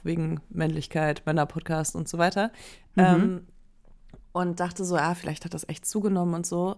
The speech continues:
Speaker 1: Dann habe ich daran gedacht, wie das war, als ich so Teenager war. Da war ich
Speaker 2: Mhm.
Speaker 1: auch viel in Freibädern im Sommer.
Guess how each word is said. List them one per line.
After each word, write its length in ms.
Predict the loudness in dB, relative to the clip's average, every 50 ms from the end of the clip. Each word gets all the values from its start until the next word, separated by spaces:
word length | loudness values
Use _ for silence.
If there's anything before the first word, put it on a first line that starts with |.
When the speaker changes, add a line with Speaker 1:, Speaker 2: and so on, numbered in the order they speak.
| -2 -2
Speaker 1:
Dann 160 | 0 0 0
habe 100 | 0 -2
ich 80 | -2
daran 440 | 0 0 0 2 0 0 -2 -2 -4
gedacht, 360 | -4 -2 -2 -2 -2 -2 -6
wie 60 | -4 -4
das 180 | -2 -2 -2
war, 160 | -2 -2 0
als 160 | 0 -2 -4 -6
ich 140 | -8 -6
so 120 | -6 -6 -6
Teenager 600 | -4 -2 0 0 0 -2 -4 -4 -6 -8 -6 -4
war. 300 | -4 -4 -4 -4 -6 -8 -10 -18 -20 -20 -8
Da 80 | -2 0
war 80 | 2 4
ich 80 | 4
Speaker 2:
Mhm. 60 | 4
Speaker 1:
auch 60 | 4 2
viel 200 | 2 -2 -4 -4
in 60 | -4
Freibädern 540 | -2 0 2 2 2 2 0 0 -2 -2 -4
im 100 | -6 -6
Sommer. 420 | -6 -6 -4 -4 -4 -4 -4 -6